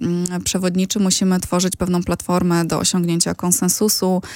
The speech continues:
rozumieć tak naprawdę każdą stronę, dlatego że jesteśmy fragmentem układanki w Radzie Unii Europejskiej. To tutaj, mm, akty prawne, które przedstawi Komisja Europejska, muszą być wypracowane,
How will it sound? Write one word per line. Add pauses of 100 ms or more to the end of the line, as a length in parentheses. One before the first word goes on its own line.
(280)
rozumieć
tak
naprawdę
każdą
stronę,
dlatego
że
jesteśmy
fragmentem
układanki
w
Radzie
Unii
Europejskiej.
To
tutaj,
mm,
akty
prawne,
które
przedstawi
Komisja
Europejska, (640)
muszą
być
wypracowane,